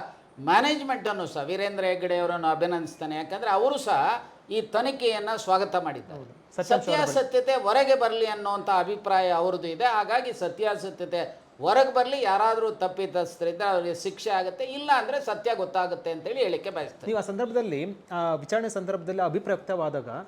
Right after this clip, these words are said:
Speaker 2: ಆ ವರದಿಯನ್ನ ಸರ್ಕಾರ ಗಮನಕ್ಕೆ ತಂದಿದೆ ಸರ್, ಅಥವಾ ವರದಿಯಲ್ಲಿ ಉಲ್ಲೇಖ ಮಾಡಿದ್ರೆ ಸರ್, ಆ ಅಸಹಜ
Speaker 1: ವರದಿಯಲ್ಲಿ,
Speaker 2: ಸಾವು ಬಗ್ಗೆ?
Speaker 1: see, ನನ್ನ ವರದಿನಲ್ಲಿ ಫೈನಲ್ ರಿಪೋರ್ಟ್ಸ್, ಫೈನಲ್ ರಿಪೋರ್ಟಲ್ಲಿ ನೂರ ಮೂವತ್ತೈದು ರೆಕಮೆಂಡೇಶನ್ಸು,
Speaker 2: ಹ್ಮ್.
Speaker 1: ಇಂಟರಿಯಂ ರಿಪೋರ್ಟಲ್ಲಿ ಹದಿನೇಳು, ಹಾಗೆ ಕೇಸ್ ವೈಸು ಅನೇಕ,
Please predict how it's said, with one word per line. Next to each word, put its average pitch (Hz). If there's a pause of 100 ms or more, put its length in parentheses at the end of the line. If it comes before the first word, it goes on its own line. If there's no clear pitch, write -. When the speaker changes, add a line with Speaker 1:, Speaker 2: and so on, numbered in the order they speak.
(420)
Speaker 2:
ಆ 190
ವರದಿಯನ್ನ 226
ಸರ್ಕಾರ 208
ಗಮನಕ್ಕೆ 202
ತಂದಿದೆ 147
ಸರ್, 277
ಅಥವಾ 240
ವರದಿಯಲ್ಲಿ 240
ಉಲ್ಲೇಖ 208
ಮಾಡಿದ್ರೆ 127
ಸರ್, 247
ಆ 190
ಅಸಹಜ 160
Speaker 1:
ವರದಿಯಲ್ಲಿ, 226
Speaker 2:
ಸಾವು 185
ಬಗ್ಗೆ? 226
Speaker 1:
see, 208
ನನ್ನ 214
ವರದಿನಲ್ಲಿ 214
ಫೈನಲ್ 214 (180)
ರಿಪೋರ್ಟ್ಸ್, 185
ಫೈನಲ್ 196
ರಿಪೋರ್ಟಲ್ಲಿ 180
ನೂರ 185
ಮೂವತ್ತೈದು 175
ರೆಕಮೆಂಡೇಶನ್ಸು, 143
Speaker 2:
ಹ್ಮ್. 139 (100)
Speaker 1:
ಇಂಟರಿಯಂ 233
ರಿಪೋರ್ಟಲ್ಲಿ 202
ಹದಿನೇಳು, 175 (340)
ಹಾಗೆ 494
ಕೇಸ್ 285
ವೈಸು 233
ಅನೇಕ, 202